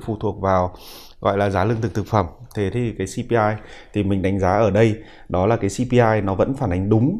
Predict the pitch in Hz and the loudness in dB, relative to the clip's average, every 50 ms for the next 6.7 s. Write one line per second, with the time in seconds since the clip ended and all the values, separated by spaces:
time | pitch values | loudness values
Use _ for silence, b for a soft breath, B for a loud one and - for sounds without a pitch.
0 | - - - - 104 95 90 85 82 - - - 95 90 90 104 120 123 123 120 | -8 -12 -4 0 0 2 2 0 -2 -4 -2 0 2 4 4 2 2 4 4 4
1 | 107 92 107 104 98 98 101 120 127 123 117 117 117 113 107 B B B B B | 6 6 4 4 6 6 6 6 6 6 6 6 6 6 4 B B B B B
2 | B B B B B B - 101 101 98 90 - 101 95 - 143 131 113 117 110 | B B B B B B -2 0 2 2 2 0 -2 0 2 4 4 6 6 4
3 | - - 87 95 90 90 - - - 139 151 156 151 101 95 90 - 101 101 101 | 2 2 0 -2 0 0 0 0 0 -4 -4 -2 -2 -4 -4 -2 -2 -2 -2 0
4 | 98 90 95 117 - 104 92 92 113 127 131 127 117 95 95 92 90 98 110 110 | 0 0 0 0 -2 -4 -2 0 0 0 0 0 -2 -2 -2 -2 0 0 -2 -2
5 | - - 101 82 87 101 110 107 95 87 82 87 90 - - - 120 101 90 90 | -2 -2 -2 0 2 4 4 4 2 2 0 -2 -4 -2 2 2 4 4 4 0
6 | 92 87 - - - - 113 110 110 120 147 185 202 | -4 -4 -6 -6 0 4 4 6 6 6 4 2 0